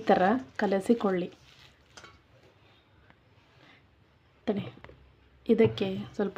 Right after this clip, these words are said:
ಉಪ್ಪನ್ನು ಬೆರೆಸಿಕೊಳ್ಳಿ. ಸ್ವಲ್ಪ ಸೋಡವನ್ನು ಇದಕ್ಕೆ ತಕ್ಕಂತೆ ಹಾಕಿಕೊಳ್ಳಿ. ಒಂದು ಬಾಂಡಲಿಗೆ ಎಣ್ಣೆಯನ್ನು ಹಾಕಿಕೊಂಡು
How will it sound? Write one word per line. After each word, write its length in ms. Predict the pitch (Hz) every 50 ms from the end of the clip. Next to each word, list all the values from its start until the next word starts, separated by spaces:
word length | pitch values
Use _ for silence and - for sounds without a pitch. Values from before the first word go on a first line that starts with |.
| 214 202 202
ಉಪ್ಪನ್ನು 440 | 202 - 220 202 190 190 190 190 196 208 - - _ _ - 196 202
ಬೆರೆಸಿಕೊಳ್ಳಿ. 640 | 202 196 190 196 - 208 196 - 196 180 175 180 - - - _ _ - - _ - - - - _ _ - - - - - _ _ _ _ _ _ _ _ _ _ - - - - _ _ _ _ _ _ _ _ _ _ _ - - - - - -
ಸ್ವಲ್ಪ 320 | - 220 214 208 208 - 202 202 202 214 220 - - - - -
ಸೋಡವನ್ನು 600 | 226 220 214 208 208 202 196 196 196 196 196 202 214 214 - - _ _ _ - - - 196
ಇದಕ್ಕೆ 220 | 202 202 - 208 - 208
ತಕ್ಕಂತೆ 460 | 208 - 202 196 190 180 - 196 196 208 - - - - -
ಹಾಕಿಕೊಳ್ಳಿ. 560 | 202 - - 190 190 - 196 185 175 - - - - - _ _ _ _ _ - - - - - - - - - - - - - - - _ _ _ _ _ _ _ _ _ _ _ _ _ _ _ _ - 247
ಒಂದು 180 | 233 226 220 220 202 220
ಬಾಂಡಲಿಗೆ 520 | 208 220 220 226 226 226 220 214 220 220 226 214 208
ಎಣ್ಣೆಯನ್ನು 460 | 208 208 208 214 214 220 220 220 208 196 196
ಹಾಕಿಕೊಂಡು 540 | 196 196 - 196 - 196 190 190 196 220